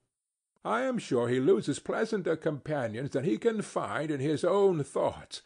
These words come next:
either in his mouldy old office or his dusty chambers.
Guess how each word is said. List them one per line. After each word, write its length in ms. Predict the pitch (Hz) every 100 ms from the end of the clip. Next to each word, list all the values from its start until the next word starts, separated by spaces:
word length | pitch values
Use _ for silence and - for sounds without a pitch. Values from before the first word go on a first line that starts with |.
| _ _ _ -
either 380 | 107 113 113 107
in 80 | 107
his 260 | 113 107
mouldy 480 | 95 113 139 123 104
old 280 | 113 123 117
office 600 | 139 107 170 202 - -
or 120 | 147
his 240 | 147 139
dusty 440 | 113 160 151 - 147
chambers. 680 | - 185 117 92 87 -